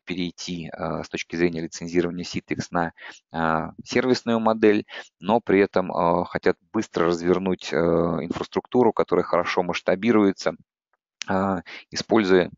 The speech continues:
вычислительные, э, мощности, а, Nutanix. Соответственно, если это интересно, а, у коллег также выпущены, а, уже деплоймент гайды, и это решение проверено, а, с помощью программы Citrix Ready, то есть проверено и протестировано, а, специалистами Citrix.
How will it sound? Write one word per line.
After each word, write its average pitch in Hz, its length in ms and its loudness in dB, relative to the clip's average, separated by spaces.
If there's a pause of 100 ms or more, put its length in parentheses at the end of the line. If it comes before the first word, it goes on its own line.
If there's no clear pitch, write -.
(100)
вычислительные, 92 880 -4
э, 87 200 -2
мощности, 85 680 -4 (240)
а, 85 180 -2
Nutanix. 85 540 -6 (280)
Соответственно, 90 500 -2
если 104 240 2
это - 120 0
интересно, 104 840 2
а, 85 60 2
у - 120 -4
коллег 92 400 0
также 85 380 0
выпущены, 85 600 -4
а, 82 200 -6
уже 82 340 -2 (320)
деплоймент 90 560 -2
гайды, 107 400 2
и 90 160 -6
это 85 400 4
решение 92 480 -2
проверено, 87 840 0
а, - 20 -8
с - 80 -14
помощью 82 340 -8
программы 85 440 -2
Citrix - 440 -8
Ready, 98 260 2
то - 360 -16
есть - 100 -14
проверено 87 420 0
и - 40 -6
протестировано, 85 960 -2
а, 80 60 -8
специалистами 85 640 -6
Citrix. - 480 -14